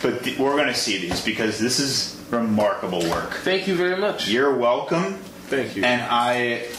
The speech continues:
Speaker 1: I'm just, I'm just, I love, I love and, uh, totally take in all of the energy that you radiate because
Speaker 2: Thank you.
Speaker 1: we need more people like you.
Speaker 2: I hope, I hope to help others radiate energy as well.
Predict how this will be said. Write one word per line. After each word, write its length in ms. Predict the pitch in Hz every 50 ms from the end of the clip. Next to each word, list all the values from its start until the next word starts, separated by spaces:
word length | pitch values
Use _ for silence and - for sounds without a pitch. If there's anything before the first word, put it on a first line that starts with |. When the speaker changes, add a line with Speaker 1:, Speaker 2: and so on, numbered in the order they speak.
| - -
Speaker 1:
I'm 160 | - 147 151
just, 380 | 127 - - - - - - 160
I'm 120 | 139 139
just, 200 | 139 127 127 -
I 100 | - 123
love, 380 | 120 113 113 110 107 110 110 110
I 240 | 110 104 104 107 104
love 1300 | 101 104 101 101 104 104 104 104 104 104 - - - - - - - - - - - - - - - - -
and, 480 | 104 104 101 95 92 90 90 87 87 85
uh, 520 | 85 - - 87 87 85 85 82 82 82 82
totally 440 | - - 101 101 104 104 101 101 95
take 340 | - - 95 95 92 - 101
in 140 | 98 95
all 360 | 95 87 87 87 87 87 92 90
of 60 | -
the 120 | - -
energy 380 | 90 90 90 90 90 90 92 85
that 160 | 82 85 82
you 160 | 92 87 82
radiate 560 | 85 80 82 82 87 90 98 107 113 113 - - - - -
because 280 | - - 202 180 - -
Speaker 2:
Thank 120 | 107 110
you. 60 | 110
Speaker 1:
we 0 |
need 180 | 107 104 95 92
more 420 | 92 90 87 87 87 85 85 - -
people 320 | - 92 82 - 85 80
like 260 | 80 82 78 - -
you. 240 | 87 85 85 82 80 - - - - - - - - - - - - - - -
Speaker 2:
I 160 | 117 120 120
hope, 360 | 113 117 135 135 127 - -
I 180 | - - 117 123
hope 260 | 120 131 127 117 -
to 200 | - - 127 123
help 220 | 107 120 123 117 -
others 360 | - 120 117 117 113 107 98
radiate 380 | 107 104 107 107 104 104 101 -
energy 440 | - 101 101 101 98 104 104 104
as 120 | 101 98 101
well. 400 | 104 101 98 92 76 - -